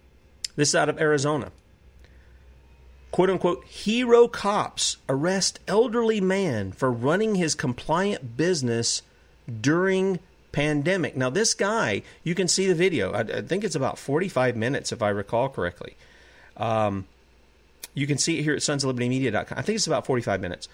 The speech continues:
Anyway, cops come in several times, and they're telling him, "Look, you're supposed to be closed. Haven't we talked to you about this before?" And the guy goes, "Wait a minute. I went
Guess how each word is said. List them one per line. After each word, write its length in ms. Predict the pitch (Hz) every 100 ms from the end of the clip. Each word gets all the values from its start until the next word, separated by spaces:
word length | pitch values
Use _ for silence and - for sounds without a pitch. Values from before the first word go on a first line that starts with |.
| - - -
Anyway, 420 | 185 233 120 95 - _ _ _ _ _ _ - -
cops 260 | 180 156
come 180 | - 175
in 140 | 151 131
several 260 | 165 202
times, 460 | - 117 110 143 - _ _ _ - -
and 500 | 131 131 127 131 117
they're 160 | 131
telling 360 | 127 190 240 220
him, 260 | 131 95 95
"Look, 340 | 185 147 - - - - - _ - _ _ -
you're 200 | 131 190
supposed 280 | - 160
to 40 | -
be 80 | 160
closed. 320 | 208 185 110
Haven't 200 | - 139
we 80 | 143
talked 240 | 143 127
to 60 | 131
you 60 |
about 200 | 127 123
this 140 | 110 131
before?" 420 | 131 202 214 - - - - - _ _ _ _ _ _ _ -
And 140 | 156
the 40 | 170
guy 140 | 175
goes, 160 | 170 165
"Wait 220 | 208 226
a 40 |
minute. 240 | 143 82 - _ _ _ _ _ -
I 140 | 185
went 360 | 240 185 170